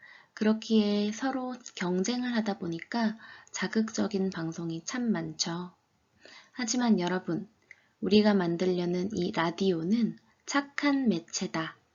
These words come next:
이것을 기억하세요. 재미도 좋지만 우선은 윤리적이어야 한다는 점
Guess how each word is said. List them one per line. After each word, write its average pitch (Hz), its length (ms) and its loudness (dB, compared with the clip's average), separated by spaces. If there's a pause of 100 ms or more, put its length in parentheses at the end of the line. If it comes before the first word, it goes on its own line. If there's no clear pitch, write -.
(220)
이것을 214 720 -4
기억하세요. - 600 -6 (680)
재미도 208 420 10
좋지만 180 760 -4 (140)
우선은 180 560 -2
윤리적이어야 196 880 0
한다는 196 480 0
점 220 320 -2